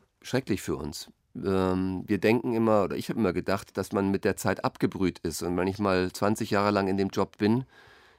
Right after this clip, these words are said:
dann rege ich mich über Fehler nicht mehr auf, weil sie quasi zum, ähm, zum Job gehören oder wo gehobelt wird, da fallen Späne. Das ist aber nicht so. Die meisten meiner Kolleginnen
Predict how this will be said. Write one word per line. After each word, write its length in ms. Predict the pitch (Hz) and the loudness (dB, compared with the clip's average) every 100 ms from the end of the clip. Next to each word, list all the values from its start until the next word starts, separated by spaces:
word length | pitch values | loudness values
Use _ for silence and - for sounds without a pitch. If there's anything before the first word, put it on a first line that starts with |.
| - | -2
dann 180 | 101 98 | 2 4
rege 180 | 104 | 2
ich 60 | 107 | 2
mich 160 | 107 113 | 0 2
über 160 | 101 | 0
Fehler 240 | - 107 107 | 2 4 4
nicht 140 | 98 | 4
mehr 160 | 101 87 | 4 6
auf, 240 | 117 - | 6 4
weil 180 | 92 87 | 0 0
sie 80 | 90 | -4
quasi 380 | - 95 90 | 0 2 2
zum, 440 | 87 - 92 92 90 | -2 0 2 2 0
ähm, 440 | 87 85 85 87 92 _ _ _ | 0 -2 -2 -4 -8 _ _ _
zum 160 | - 101 | -8 -4
Job 260 | 110 110 - | 0 0 2
gehören 360 | 107 98 92 | 2 4 2
oder 260 | 85 90 85 | 2 0 0
wo 400 | 87 87 82 65 | 0 0 -2 -6
gehobelt 420 | - 92 101 104 101 | -6 -2 0 -2 -2
wird, 160 | 98 | -2
da 60 | 95 | -2
fallen 280 | - 92 95 | 0 0 0
Späne. 460 | - 104 110 82 90 - - - - - - - - - | -2 0 0 -2 -8 -20 -20 -20 -20 -20 -20 -20 -14 -4
Das 160 | 104 | -4
ist 120 | 92 156 | -2 0
aber 180 | 95 | 2
nicht 160 | 80 76 | 0 -2
so. 280 | 85 73 - - - | -4 -4 -6 -12 -8
Die 80 | 107 | 0
meisten 800 | 101 101 135 - - 160 156 156 - | 4 6 6 2 0 2 2 -2 -6
meiner 320 | - 107 110 | 0 2 4
Kolleginnen 1000 | 107 113 104 101 - 113 123 139 143 151 | 2 0 2 0 2 2 4 2 -2 -8